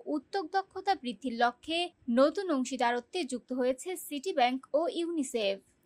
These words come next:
সম্প্রতি সিটি ব্যাংক আয়োজিত এক অনুষ্ঠানে এ চুক্তি স্বাক্ষরিত হয়। অনুষ্ঠানে ইউনিসেফ বাংলাদেশের প্রতিনিধি রানা ফ্লাওয়ার্স এবং সিটি ব্যাংকের ব্যবস্থাপনা পরিচালক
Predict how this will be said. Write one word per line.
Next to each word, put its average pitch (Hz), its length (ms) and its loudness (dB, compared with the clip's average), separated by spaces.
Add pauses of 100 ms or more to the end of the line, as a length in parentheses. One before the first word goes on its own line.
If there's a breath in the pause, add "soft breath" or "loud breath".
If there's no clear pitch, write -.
(140)
সম্প্রতি 254 540 0
সিটি 247 280 -8
ব্যাংক 269 260 0 (200)
আয়োজিত 311 380 -4 (160)
এক 240 160 -2 (160)
অনুষ্ঠানে 359 520 -6 (140)
এ 254 100 0 (120)
চুক্তি 339 420 -10
স্বাক্ষরিত 262 500 -6
হয়। 214 320 0 (420)
অনুষ্ঠানে 359 580 -2 (160)
ইউনিসেফ 254 460 -2 (140)
বাংলাদেশের 240 500 -2 (100)
প্রতিনিধি 349 520 -2
রানা 233 300 0 (100)
ফ্লাওয়ার্স 285 400 0 (120)
এবং 311 360 -2
সিটি 247 320 -10
ব্যাংকের 233 320 -4
ব্যবস্থাপনা 247 600 -4
পরিচালক 262 520 0